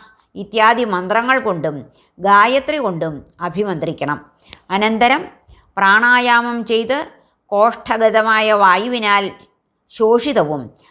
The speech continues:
ആധാരഗതമായ അഗ്നിയാൽ ദഗ്ധവും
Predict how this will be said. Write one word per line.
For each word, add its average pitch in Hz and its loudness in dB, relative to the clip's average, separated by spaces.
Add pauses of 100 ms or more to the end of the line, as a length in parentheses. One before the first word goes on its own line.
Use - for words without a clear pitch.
(120)
ആധാരഗതമായ 220 2
അഗ്നിയാൽ 202 0 (280)
ദഗ്ധവും 190 -2